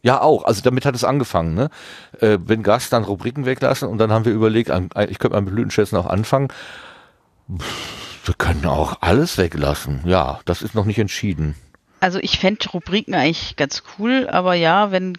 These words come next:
Speaker 2: wenn Gast da ist, dann hätte man mehr Zeit für, für Gast, Gästin natürlich, äh, und könnte dann die Rubriken, und dann ist es auch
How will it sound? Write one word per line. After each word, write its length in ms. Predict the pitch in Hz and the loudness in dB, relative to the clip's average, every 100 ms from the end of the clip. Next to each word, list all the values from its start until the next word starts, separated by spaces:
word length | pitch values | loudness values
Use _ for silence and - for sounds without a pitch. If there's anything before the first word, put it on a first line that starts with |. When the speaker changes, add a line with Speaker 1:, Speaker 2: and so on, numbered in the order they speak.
| - | -4
Speaker 2:
wenn 220 | 180 175 | -4 -2
Gast 380 | 160 185 - 214 | -2 -2 0 0
da 80 | |
ist, 260 | 208 208 - | 2 0 -2
dann 60 | 185 | -2
hätte 180 | 185 190 | -2 0
man 140 | 185 | 0
mehr 180 | 185 180 | 2 0
Zeit 380 | - 190 196 - | 2 2 2 -2
für, 420 | 185 180 175 180 | -2 2 2 0
für 260 | - - | -4 -10
Gast, 580 | 170 170 240 - - - | -2 0 0 -4 -6 -8
Gästin 460 | - 196 - 240 269 | -4 -4 0 0 2
natürlich, 560 | 269 - 247 247 247 - - - - - _ | -2 -4 -2 -2 -4 -10 -20 -20 -20 -20 _
äh, 480 | - 214 208 202 202 - _ _ _ | 2 4 4 4 2 -2 _ _ _
und 260 | 196 190 - | -6 -6 -4
könnte 220 | 208 190 | -4 -2
dann 180 | 190 202 | -2 -2
die 80 | |
Rubriken, 560 | 214 208 - 208 - 208 - | -4 -6 -6 -6 -4 -6 -6
und 100 | 196 | 0
dann 280 | 185 214 254 | 0 2 0
ist 180 | - - | -2 -4
es 60 | - | -4
auch 340 | - 214 104 | 0 0 -2